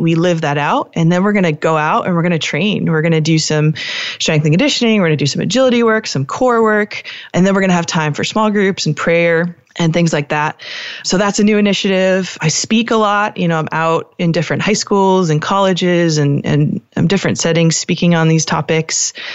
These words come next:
Yeah, so that's kinda what we're doing now. And, and, you know, things are ever expanding, and there's all these different new initiatives beginning,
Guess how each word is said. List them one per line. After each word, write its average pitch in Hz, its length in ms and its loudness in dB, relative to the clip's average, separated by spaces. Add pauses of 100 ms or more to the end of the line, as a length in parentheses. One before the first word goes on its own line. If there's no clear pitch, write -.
(460)
Yeah, 262 240 0
so 156 160 -2
that's 277 140 -2
kinda 285 180 -2
what 226 60 2
we're 196 100 0
doing 202 220 2
now. 190 320 0
And, 180 220 -2
and, 180 160 -4
you 180 60 -2
know, 175 100 0
things 190 260 -2
are - 80 0
ever 202 300 0
expanding, 190 680 -2
and 165 380 -2
there's 156 160 0
all 165 160 2
these 160 120 0
different 156 300 -2
new 156 160 2
initiatives 151 460 0
beginning, 143 480 0